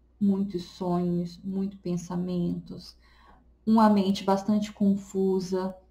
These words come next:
sem saber qual a ação tomar, o que eu escolho, o que eu devo fazer. E aqui eu vejo vocês saindo dessa turbulência,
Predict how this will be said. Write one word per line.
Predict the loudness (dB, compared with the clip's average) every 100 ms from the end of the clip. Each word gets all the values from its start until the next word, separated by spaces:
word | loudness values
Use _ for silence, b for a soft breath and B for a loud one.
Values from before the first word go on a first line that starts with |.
| _
sem | 0 2
saber | 2 2 2 4 6 6 2 -10 -20 _ _ _ _ _ _ _ _ _ _ _ _ _ 2
qual | 6 8 6 6
a | 4 6
ação | 4 0 -4 -4 -4
tomar, | -4 -2 0 2 2 -2
o | -4
que | 0
eu | 0 2
escolho, | -4 -10 0 2 2 0 -2
o | -4
que | 0
eu | 2
devo | 4 2 2
fazer. | -2 -4 -4 2 6 8 6 -2 B B B B _ _ _ _ _ _ _
E | 2 4
aqui | 2 4 4
eu | 10
vejo | 10 10 6
vocês | 2 4 2 2
saindo | 0 2 4 4 4 2 -4 B B -2
dessa | -2 0 0
turbulência, | 2 2 4 4 4 0 -6 -6 -4 -4